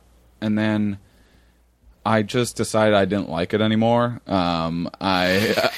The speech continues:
<laughs> what, what was happening was I was, like, pushing because, because, like, I felt this way, like, on the road, like, "Oh, they, you know, some of these people, they aren't that comedy savvy, so, uh, well, screw it,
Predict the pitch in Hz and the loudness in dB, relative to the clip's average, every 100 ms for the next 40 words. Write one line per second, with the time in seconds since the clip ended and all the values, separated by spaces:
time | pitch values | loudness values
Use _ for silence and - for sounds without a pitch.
0 | - - - - - 151 160 175 190 175 | -12 -12 -12 -14 0 4 6 6 4 4
1 | 190 208 180 156 139 131 127 123 120 107 | 4 4 2 2 4 6 4 4 0 0
2 | - 143 131 139 131 123 113 - - 156 | -4 -4 -2 0 0 0 -4 -16 -6 -2
3 | 202 208 - 135 156 180 165 156 120 - | 4 2 2 -2 0 0 0 2 2 4
4 | 120 117 131 127 127 135 120 110 104 98 | 2 4 0 2 2 2 2 0 -2 0
5 | 98 104 107 101 95 104 101 101 - - | 2 4 4 0 0 0 0 -2 -6 -6
6 | 104 95 - 110 101 95 - 101 98 98 | -2 -2 -4 -2 -2 -2 -2 0 2 2
7 | - 98 95 95 87 101 95 92 - 95 | 2 0 2 0 2 2 2 2 4 4
8 | 92 95 - 92 85 82 - - - 85 | 4 0 2 2 4 2 -2 -8 -6 -2
9 | 73 76 - 92 - - 101 95 87 | -2 -2 0 0 0 0 6 6 6